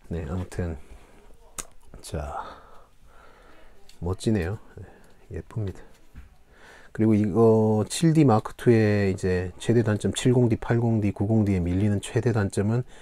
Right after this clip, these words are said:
역시나 내구성이 좋기 때문에 어쩔 수 없이 여기 스위블 액정을 박지 않았다는 거.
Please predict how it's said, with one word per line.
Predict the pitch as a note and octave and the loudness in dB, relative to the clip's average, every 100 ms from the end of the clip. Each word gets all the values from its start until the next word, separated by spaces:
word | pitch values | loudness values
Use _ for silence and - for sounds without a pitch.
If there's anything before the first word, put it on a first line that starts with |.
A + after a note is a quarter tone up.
| - - | -20 -4
역시나 | - - A#2 | 0 4 4
내구성이 | F2 A2+ D3 E3 A#2+ | 4 4 6 6 6
좋기 | G2+ A#2+ | 2 -2
때문에 | A#2+ G2+ | -2 0
어쩔 | F2+ B2 | 2 0
수 | A#2 | 2
없이 | G2+ - F#2+ | -2 -2 -2
여기 | F2 F#2 | 0 -2
스위블 | F2+ A2+ A#2 A#2 | -4 -2 0 -2
액정을 | - A2+ F#2 | -2 -4 -6
박지 | - - - | -8 -10 -6
않았다는 | E2+ E2+ E2+ | -6 -6 -8
거. | D#2+ | -10